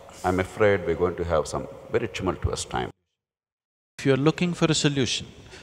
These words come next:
Speaker 2: you must understand this. Right now, even if it's a political leader, what is it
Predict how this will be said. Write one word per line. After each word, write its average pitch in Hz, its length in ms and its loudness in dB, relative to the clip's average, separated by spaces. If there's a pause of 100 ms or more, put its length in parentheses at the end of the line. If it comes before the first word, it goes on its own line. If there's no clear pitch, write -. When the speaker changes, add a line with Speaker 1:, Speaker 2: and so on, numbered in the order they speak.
Speaker 2:
you 127 180 2
must 143 220 0
understand 123 580 2
this. - 280 -6
Right 117 380 6
now, 104 320 6 (720)
even 196 480 4 (120)
if 151 180 0
it's 143 180 0
a 135 40 0
political 117 460 0
leader, 90 320 -4 (340)
what 175 320 6
is 220 160 2
it 160 120 4